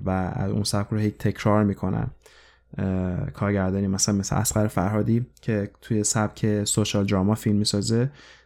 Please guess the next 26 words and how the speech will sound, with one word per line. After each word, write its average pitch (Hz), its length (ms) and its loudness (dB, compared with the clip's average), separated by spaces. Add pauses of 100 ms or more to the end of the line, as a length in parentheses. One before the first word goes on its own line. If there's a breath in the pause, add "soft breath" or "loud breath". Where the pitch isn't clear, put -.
اکثر 123 360 2
فیلم‌ها 120 240 4
شبیه 110 340 4
همه 107 240 4
و 90 300 0 (160)
تو - 160 -4
همه 104 220 0
فیلم‌هاش 104 320 -2
یک 107 100 0
تم 104 180 0
خاصی 110 340 0
رو 104 40 4
دنبال 95 240 2
می‌کنه. 95 240 -2
خب - 260 -2
ستینگ‌های 107 380 0
مختلف 107 500 0
داره، 107 340 0 (580 soft breath)
اه، 95 500 -2
پیام‌های 110 540 4
مختلف 123 460 4
معمولاً 117 300 2
میرسونه 113 640 0 (540 soft breath)
داستان‌هاش، 110 600 2
ولی 131 160 6
خب 131 220 2